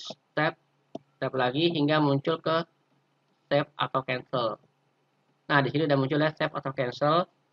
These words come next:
Teman-teman bisa pilih tab. Nah, seperti ini tab, maka teman-teman bisa save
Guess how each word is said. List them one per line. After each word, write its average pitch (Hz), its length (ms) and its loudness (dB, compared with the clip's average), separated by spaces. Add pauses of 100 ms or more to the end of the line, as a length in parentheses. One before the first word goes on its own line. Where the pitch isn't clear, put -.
(460)
Teman-teman 139 400 0
bisa 139 160 -2
pilih 143 400 0 (2500)
tab. 131 320 -2
Nah, 113 480 -2
seperti - 320 -10
ini 139 160 2
tab, 156 240 2
maka 156 480 4
teman-teman 139 400 0
bisa 143 240 -4
save 170 240 0